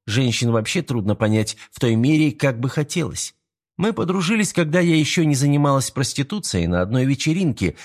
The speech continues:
куда меня привёл мой жених. И когда я осталась одна, то связалась с ней. И вот я стала тем, кем стала". Сюр не стал задавать вопрос, кто её толкнул на путь индивидуалки, и так было понятно. Он спросил:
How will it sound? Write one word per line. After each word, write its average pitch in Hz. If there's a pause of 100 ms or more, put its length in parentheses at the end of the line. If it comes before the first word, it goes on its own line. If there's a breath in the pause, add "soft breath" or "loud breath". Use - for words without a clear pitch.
куда 110
меня 120
привёл 123
мой 120
жених. 147 (520)
И 107
когда 110
я 107
осталась 107
одна, 143 (200 soft breath)
то 160
связалась 143
с -
ней. 104 (420)
И 156
вот 220
я 160
стала 156
тем, 156
кем 139
стала". 90 (560)
Сюр 185
не 185
стал 135
задавать 90
вопрос, 98
кто 120
её 95
толкнул 104
на 98
путь 104
индивидуалки, 113
и 151
так 135
было 113
понятно. 78
Он 95
спросил: 107